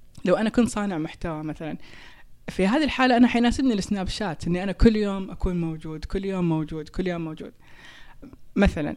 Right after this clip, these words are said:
ولكن في نفس الوقت في عادات مثلا، آه، آه، صحية مثلا، زي خلينا نقول رياضة. آم، لازم أكون ماراثون رانر. يعني ما ينفع مثلا، حتى لو أنا شخص أحب ال-، المهام القصيرة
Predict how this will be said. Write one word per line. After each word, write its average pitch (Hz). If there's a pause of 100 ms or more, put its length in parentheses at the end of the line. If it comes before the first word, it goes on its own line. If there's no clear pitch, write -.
(140)
ولكن 214
في 254
نفس 403
الوقت 208 (360)
في - (120)
عادات 196
مثلا، 170 (200)
آه، 165 (120)
آه، 196
صحية 185
مثلا، 160
زي 202
خلينا 185
نقول 180
رياضة. 165 (720)
آم، 160 (880)
لازم 226
أكون 180
ماراثون 165
رانر. 160 (140)
يعني 165
ما 214
ينفع 226
مثلا، 175
حتى -
لو 170
أنا 170
شخص -
أحب 170
ال-، 160
المهام 165
القصيرة 170